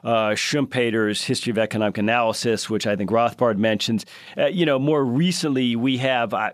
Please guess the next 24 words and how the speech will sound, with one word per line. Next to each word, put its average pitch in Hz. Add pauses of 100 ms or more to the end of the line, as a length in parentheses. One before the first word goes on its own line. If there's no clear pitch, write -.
I'm 120
just 120
thinking 123
out 120
loud 127
here, 120
we 127
have 127
the 123
Milton 143
Friedman, 156
Anna 135
Schwartz 165
book, 151 (320)
which 123
is 117
more 123
a 113
monetary 131
history 131
of 117
the 113
U 120
S. 123